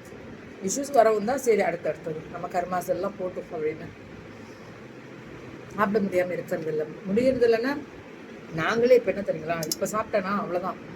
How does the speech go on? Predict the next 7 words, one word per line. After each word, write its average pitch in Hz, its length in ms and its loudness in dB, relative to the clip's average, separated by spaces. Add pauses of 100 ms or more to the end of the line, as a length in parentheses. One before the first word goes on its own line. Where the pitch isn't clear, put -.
(400)
நைட்டு, 233 380 4 (240)
ஈவினிங்ல 240 520 2
ஒரு 196 240 6
இது 170 200 0 (640)
பிரெட்டு 185 260 2 (360)
தோசை 180 280 4 (220)
முடிஞ்சிச்சு, 165 460 -4